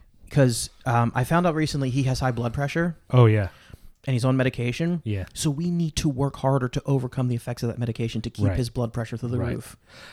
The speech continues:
Speaker 2: What you need is you need a, you need an order that is a lot of different kinds of shirts.
Speaker 1: Yes.
Speaker 2: And just pick them randomly. Don't have any logic to it. Just go on a, a clothing website.
Speaker 1: Mm-hmm.
Speaker 2: Just pick six brands of shirts in weird sizes.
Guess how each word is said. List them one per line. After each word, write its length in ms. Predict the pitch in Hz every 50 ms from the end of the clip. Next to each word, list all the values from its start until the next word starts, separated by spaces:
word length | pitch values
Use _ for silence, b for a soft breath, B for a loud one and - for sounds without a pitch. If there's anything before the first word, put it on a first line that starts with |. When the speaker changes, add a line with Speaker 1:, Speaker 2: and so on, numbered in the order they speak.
| B B - -
Speaker 2:
What 360 | 285 - 127 131 143 143 -
you 80 | 147 139
need 180 | 165 180 175
is 280 | 151 135 123 110 - - - _
you 180 | - - 104 117
need 180 | 117 120 120 113
a, 140 | 110 107 - -
you 160 | 117 113 113
need 160 | 113 117 117
an 100 | 117 113
order 300 | 117 117 117 113 113 110
that 200 | 107 110 98 98
is 140 | 101 98 92 95
a 60 | 95
lot 240 | 98 101 104 117 120
of 60 | 110 107
different 240 | 127 - - 127
kinds 240 | - - 123 120 107
of 80 | 120 117
shirts. 280 | - - 98 82 - -
Speaker 1:
Yes. 120 | 147 131 135
Speaker 2:
And 60 | 123
just 160 | 139 - -
pick 140 | - - 190 -
them 160 | 175 151 135
randomly. 360 | 131 131 123 117 104 98 90 B B B B B
Don't 160 | - 139 143
have 140 | 131 147 127
any 180 | 135 135 147 156
logic 360 | 147 135 131 127 - 113 -
to 160 | - - 95
it. 80 | 90 -
Just 160 | - 123 107 -
go 180 | 127 123 123
on 140 | 135 139 139
a, 120 | 139 135 135
a 580 | 147 - 123 123 139 - - 123 117 113 107
clothing 380 | - - - 139 139 139 156 139
website. 360 | 131 120 104 - - 113 110 - -
Speaker 1:
Mm-hmm. 220 | 180 190 202 185 b b b -
Speaker 2:
Just 200 | 156 143 - -
pick 260 | 160 156 147 - - - - - _ - -
six 320 | - - - 165 - - -
brands 420 | 107 117 101 90 80 - - -
of 140 | - - 110
shirts 340 | - - 120 95 98 - -
in 280 | - - 113 104 104 104
weird 280 | 104 113 110 101 95 -
sizes. 440 | - - 80 82 - - - -